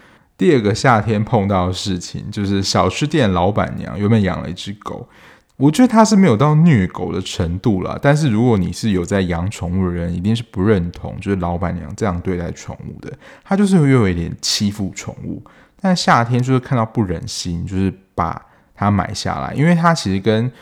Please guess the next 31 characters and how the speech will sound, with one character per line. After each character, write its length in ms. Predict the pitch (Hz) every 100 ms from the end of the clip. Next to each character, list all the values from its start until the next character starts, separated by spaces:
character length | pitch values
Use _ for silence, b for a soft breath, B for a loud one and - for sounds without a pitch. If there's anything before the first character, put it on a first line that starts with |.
| B
小 180 | - 92
吃 100 | 120
店 240 | 170 135
老 160 | 95 95
板 220 | 101 85
娘 200 | 85 87
是 180 | - 101
有 80 | 92
点 280 | 92 85 -
对 160 | 107 92
立 160 | 92
关 320 | - 87 87
系 240 | 87 - 82
的。 180 | 82 90
小 200 | 92 101
吃 40 |
店 160 | 139 107
老 120 | 95
板 160 | 95
娘 200 | 85 87
也 200 | 87 87
看 280 | - 123 92
夏 280 | 92 - 90
天 200 | - 90
不 140 | 101
爽， 260 | 92 - 98 107
就 160 | 104
是 60 | 101
你 120 | 92
频 320 | - - 190 107
繁 280 | 92 90